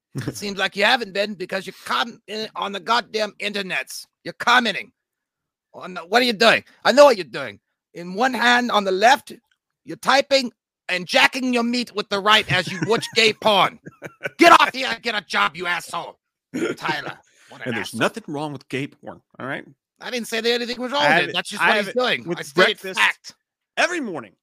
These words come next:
Speaker 2: If you like to
Speaker 1: Uh,
Speaker 2: watch a man rub another man down and put his wiener in his mouth, that's your business.
Speaker 1: <laughs> Uh, Anthony Bizzuto says, "It's getting late. I could use a drink." Uh, good time to shout out, uh, buddy William McLeod because he sent me two bottles of whiskey.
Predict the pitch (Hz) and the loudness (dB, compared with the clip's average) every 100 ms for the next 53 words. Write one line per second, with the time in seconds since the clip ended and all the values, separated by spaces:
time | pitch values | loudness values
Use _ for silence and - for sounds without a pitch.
0 | _ - 226 240 254 165 151 - 226 240 | _ -10 -2 0 4 4 4 2 -4 -4
1 | 247 233 240 214 226 240 240 233 233 214 | -2 -2 -6 -4 -4 -4 -2 -2 -4 -2
2 | 233 233 214 185 160 _ 214 220 185 233 | -2 -2 -6 -10 -14 _ -6 -6 -4 -4
3 | 233 220 175 247 240 - 233 - 226 220 | -4 -4 -4 -2 -2 -2 -4 -4 -6 -4
4 | 226 - - - _ 214 - - - 226 | -4 -6 -10 -12 _ -16 -12 -14 -8 -10
5 | - 214 - - - - - - 165 131 | -8 -6 -6 -8 -12 -12 -14 -14 -8 2
6 | 151 151 214 240 220 170 165 180 240 190 | 2 2 -2 -4 -10 -10 -12 -8 -4 -4
7 | - 151 131 - 135 - 165 120 147 90 | 0 0 0 -6 -10 -6 -6 -4 -4 -6
8 | - _ _ 131 139 101 67 - - 90 | -14 _ _ -12 -12 -18 -20 -20 -20 -16
9 | 120 - - - - - 127 139 147 214 | -16 -16 -18 -20 -20 -4 2 2 0 -6
10 | 214 196 180 - 180 180 180 - 151 147 | -6 -8 -8 -6 -4 -2 -2 -2 -4 -4
11 | 170 156 170 175 156 - 185 190 156 147 | -6 -6 -6 -6 -8 -8 -4 -2 -2 -4
12 | 143 143 120 113 - 135 160 160 85 - | -8 -6 -6 -6 -12 -12 -12 -12 -14 -14
13 | - 175 170 147 139 135 - 196 151 160 | -8 -4 -4 -6 -12 -12 -14 -12 -6 -4
14 | 156 123 113 143 202 - 90 | -6 -8 -10 -8 -10 -12 -20